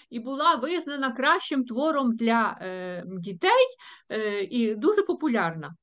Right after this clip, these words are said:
І уявіть собі, кращий твір для дітей, дуже популярний, багато у Франції перевидавався. Ну, логічно, здавалося б, що в С С С Р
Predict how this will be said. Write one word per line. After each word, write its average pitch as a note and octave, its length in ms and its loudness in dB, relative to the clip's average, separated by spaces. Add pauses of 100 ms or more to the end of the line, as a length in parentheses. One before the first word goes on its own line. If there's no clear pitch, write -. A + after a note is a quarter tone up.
(960)
І C4 80 4
уявіть F#4 340 8
собі, D#4 220 6
кращий E4+ 440 0
твір E4 240 4
для C#4+ 120 -2
дітей, A3+ 540 0
дуже E4 280 2
популярний, C#4 800 2
багато E4 480 0
у D4 40 -2
Франції D4+ 520 -4
перевидавався. A3 880 -4 (200)
Ну, G#4 180 6
логічно, F#4+ 640 4
здавалося B3+ 720 4
б, - 80 -4
що G#3 160 -4
в G#3+ 60 -4
С A3+ 140 0
С B3 120 2
С F4+ 80 -2
Р C#4 240 4